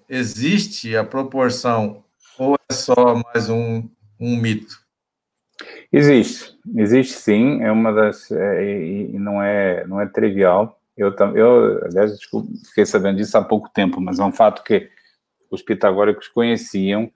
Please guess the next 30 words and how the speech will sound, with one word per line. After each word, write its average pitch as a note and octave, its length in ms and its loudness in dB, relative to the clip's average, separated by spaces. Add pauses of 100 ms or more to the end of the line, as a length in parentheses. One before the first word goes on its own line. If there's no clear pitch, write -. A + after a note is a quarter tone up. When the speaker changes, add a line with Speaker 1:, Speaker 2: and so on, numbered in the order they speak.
(380)
Speaker 2:
e G#2 340 -2
isso A#2+ 400 0
os A2 180 0
levou A2 680 4
a, G#2 180 2
a, G#2 680 -2
a, G2 140 -6 (160)
a G#2 80 -4
valorizar A#2 640 4
muito A2+ 420 2
o F2+ 40 -8
pentagrama, G2+ 720 -4 (680)
a F#2 140 -4
achar F#2+ 260 -4
que G2 480 -6 (840)
se - 180 -12
uma A2 140 0
figura A#2 380 0
que A#2+ 80 -10
parece G#2+ 360 2
que A2 80 -8
não G#2 80 -6
tem G#2 140 -4
nada A2 220 0
a G#2 140 -4
ver G2+ 260 0
com G2 200 -8
proporção G2+ 540 -6
de G2 80 -8
retângulos, F#2+ 600 -4